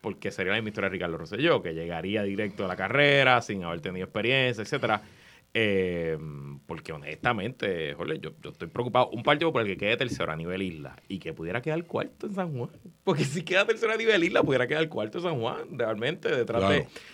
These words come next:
Speaker 1: este, detrás de Proyecto Dignidad, por dar una, por dar una, una locura. Pues un partido mucho más difícil de levantar. Y yo siempre comparo el Partido Popular con el, con el pri, el Partido Revolucionario Institucional de México,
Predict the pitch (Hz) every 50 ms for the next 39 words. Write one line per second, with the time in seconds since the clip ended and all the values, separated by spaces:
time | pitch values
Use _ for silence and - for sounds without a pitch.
0 | - - - 127 120 107 - - 120 113 110 110 107 107 104 104 110 110 107 110
1 | 107 120 131 147 139 151 147 - - 170 175 165 165 156 139 143 170 196 202 160
2 | 131 117 113 123 131 139 139 127 104 120 110 104 107 110 117 127 131 117 127 127
3 | 127 135 123 113 123 - - - - - - - - - - - - _ _ _
4 | - 95 92 85 80 80 78 85 87 120 113 90 123 127 127 113 101 104 131 -
5 | 123 101 87 90 90 90 85 95 98 90 107 92 85 76 71 67 - 85 90 98
6 | 98 90 90 95 95 131 135 131 139 139 139 131 - 135 135 127 135 120 107 123
7 | 120 117 110 113 117 113 107 113 107 104 98 90 87 87 - - - - 95 90
8 | 87 80 - - 131 143 131 110 - 90 78 - 92 101 104 101 101 113 107 110
9 | 98 107 101 95 104 107 107 104 98 98 110 117 107 98 82 - 85 80 -